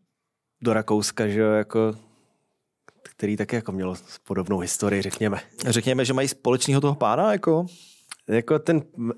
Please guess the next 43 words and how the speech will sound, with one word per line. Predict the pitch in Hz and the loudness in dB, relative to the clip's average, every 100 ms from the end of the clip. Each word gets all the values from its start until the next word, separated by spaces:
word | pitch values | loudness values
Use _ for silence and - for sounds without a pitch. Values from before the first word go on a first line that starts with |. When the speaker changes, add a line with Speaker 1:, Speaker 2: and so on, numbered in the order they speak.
| 139 | -2
Speaker 1:
myslíš | 131 160 139 | 0 2 2
malíře | 139 143 131 | 2 4 4
neúspěšného? | 110 110 - 104 107 101 110 | 2 2 0 0 2 2 2
Speaker 2:
Neúspěšný | 139 143 160 170 | 2 2 2 2
malíř, | 151 120 147 - | 2 4 2 2
který | 135 139 | 0 0
se | - | 0
pak | 160 | -2
na-, | 147 - | -4 -4
naštval, | 120 - - 95 117 | -4 -4 0 2 2
co | 127 117 | 0 -2
v | |
tobě | - 117 117 | 0 0 0
udělá | 120 113 135 | 0 0 0
vztek, | - 104 90 | -2 -4 -4
že | 101 | 0
jo? | 101 135 - - - _ _ | 2 2 -4 -20 -20 _ _
A, | 120 113 110 107 - - 123 | 0 2 2 0 -2 -4 2
eh, | 120 113 110 113 113 - - | 4 4 2 0 -4 -8 -6
společnou | - 131 156 | 0 2 4
historii | 147 147 151 156 151 | 2 2 4 4 4
od | 147 | 2
roku | 147 | 2
třicet | 156 147 160 | 0 2 0
osm, | 165 143 | 2 0
že | 120 | 2
jo, | 107 | 2
velmi. | 107 107 95 - _ _ _ _ _ 101 | 2 0 -2 -6 _ _ _ _ _ -4
Speaker 1:
No. | 101 92 - | -2 -4 -4
Speaker 2:
Pár | 113 104 | -2 2
let. | 101 92 - - - - | 2 -2 -6 -18 -12 -2
Neslavnou. | 113 120 110 98 104 - _ - - _ _ - | 2 2 2 -2 -6 -16 _ -20 -20 _ _ -2
Eh, | 113 113 | 0 0
ta | 147 | 0
hra, | 170 120 123 - | 2 2 0 0
Wolfenstein | 113 127 123 131 | -2 -2 -2 -2
tři | - | 2
D, | 123 117 | 2 2
on | 113 | 2
byl | 123 | 0
plný | 127 120 123 | 0 0 0
hákových | 113 113 127 123 | 0 0 0 0
křížů, | - 110 104 | -2 -2 -2